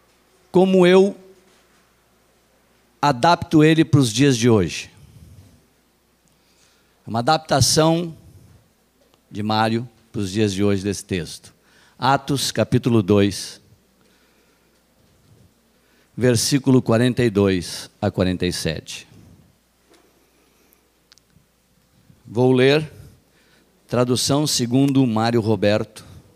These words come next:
como se estivesse lendo o que está escrito, o que o apóstolo escreveria sobre a igreja de hoje. Acharam?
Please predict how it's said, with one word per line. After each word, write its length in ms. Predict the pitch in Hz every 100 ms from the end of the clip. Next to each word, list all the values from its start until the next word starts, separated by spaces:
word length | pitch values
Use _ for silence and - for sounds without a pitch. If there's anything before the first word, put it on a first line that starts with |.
| _ _ _ _ _ _ _ _ _ _ _ _ _ _ _ _ _ _ _ _ _ _ _
como 180 | 131 135
se 60 |
estivesse 360 | - 151 139 170
lendo 560 | 147 156 165 165 160 139 -
o 60 | 135
que 100 | 131
está 240 | 123 -
escrito, 760 | 135 - - 147 151 - 160 147 - - _ _ _
o 80 | 113
que 100 | -
o 60 | 139
apóstolo 580 | - 160 170 147 170
escreveria 560 | 147 - 156 143 139 151
sobre 300 | - 156 139
a 40 |
igreja 640 | 131 127 147 135 147 143 135 - _
de 180 | - 117
hoje. 440 | 120 92 - - - _ _ _ _ _ _ _ _ _ _ _ _ _ _ _ _ _ _ _ _ - - _ _ _ _ _ _ _ _ _ _ _ _ _ _ _
Acharam? 540 | 185 123 117 120 135